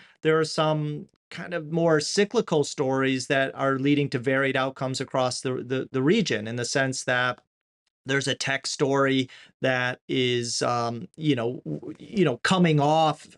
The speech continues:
as the work from home build out and the school from home build out. This was something we had, you know, worried about going back since really the start of the expansion, that this wasn't gonna last too long. And, and that worry was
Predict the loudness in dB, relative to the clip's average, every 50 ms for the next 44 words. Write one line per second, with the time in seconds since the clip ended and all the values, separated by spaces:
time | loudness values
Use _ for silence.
0 | _ -6 -4 -2 -2 -4 -4 -4 -6 -2 0 2 2 2 0 -2 -6 -8 -4 -2
1 | -2 -2 0 -2 -2 -2 -2 0 0 0 0 0 0 0 0 -2 -2 -4 -6 -6
2 | -8 -8 -2 2 4 4 4 4 2 -2 -2 0 2 2 2 0 0 0 0 0
3 | 0 0 2 2 2 0 -2 -4 -10 -18 -8 _ -2 0 2 2 2 2 2 2
4 | 0 0 0 0 0 0 0 2 2 2 2 2 2 2 2 0 0 -2 -6 -14
5 | -20 -20 -20 _ _ _ -6 -2 0 2 2 2 2 2 4 4 4 6 6 6
6 | 6 6 4 4 2 2 2 2 0 0 -2 -2 -2 -2 -2 -2 0 0 0 -2
7 | -4 -6 -10 -10 -10 -10 -10 -12 -12 -6 0 2 4 4 4 4 2 0 -4 -4
8 | -6 -4 -2 0 2 2 2 0 -2 -4 -6 -8 -6 -4 -4 -4 -4 -4 -6 -4
9 | -2 0 0 2 2 0 0 -2 -4 -2 -2 -4 -2 -2 -2 -2 -2 -2 -2 -2
10 | -2 -2 -2 -2 0 0 2 2 2 0 0 -2 -4 -4 -2 -2 0 0 0 0
11 | 0 -2 -2 -2 -2 -2 -2 -2 -4 -4 -4 -4 -2 0 0 0 0 2 2 4
12 | 4 4 4 4 4 4 4 2 2 0 -6